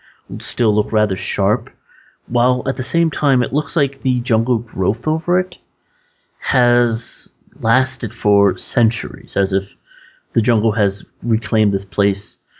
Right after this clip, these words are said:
long before you ever lived. "We may camp here," uh, Wave says. "None of the guys want to go down there."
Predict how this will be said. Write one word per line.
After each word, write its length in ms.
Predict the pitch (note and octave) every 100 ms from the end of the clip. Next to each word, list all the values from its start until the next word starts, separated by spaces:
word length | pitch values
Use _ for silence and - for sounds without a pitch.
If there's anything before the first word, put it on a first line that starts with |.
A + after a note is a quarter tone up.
| - _ _ _ -
long 340 | C3+ A#2+ A#2+ A2+
before 280 | G#2 A2+ G#2
you 160 | A2
ever 160 | G2 F2+
lived. 540 | F#2 F2+ - - - - _ _ _ _ _ _ _ _ _ _ _ _ _ _ _ _ _ _ _ _ _ _ _ _ _ _ _ _ _
"We 320 | A2+ D3 F#3+
may 160 | F3 D3
camp 320 | - C#3 A#2+
here," 560 | - C3 D2+ D#2+ - - _ _ - _ _ _ - -
uh, 360 | G#2 F#2+ F#2+
Wave 240 | F#2+ F#2+ F#2
says. 480 | - D2+ - - - _ _ _ _ _ _ - _ _ _ _ _ - -
"None 360 | - B2+ D3
of 60 | D3
the 100 | C#3+
guys 280 | C3 C3 A#2
want 120 | A2+
to 40 | G#2+
go 120 | G#2
down 300 | G2+ G2 C2+
there." 240 | B1 -